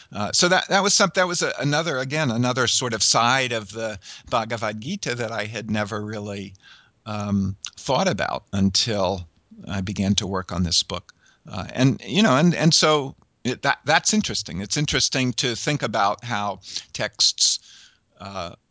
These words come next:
are performed, even, even ones that we think of as philosophical texts. So it, and it also led me to think, "Oh, yeah, and when I teach that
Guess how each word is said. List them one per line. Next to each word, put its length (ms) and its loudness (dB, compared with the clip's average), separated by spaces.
are 120 -8
performed, 440 -4
even, 440 2
even 360 0
ones 320 0
that 200 0
we 120 -6
think 280 0
of 200 0
as 400 0
philosophical 640 -4
texts. 720 -2
So 160 4
it, 100 4
and 160 0
it 80 0
also 460 2
led 240 -6
me 140 -6
to 140 -10
think, 220 -10
"Oh, 80 -6
yeah, 300 -2
and 320 -4
when 180 -6
I 140 -4
teach 380 -2
that 340 0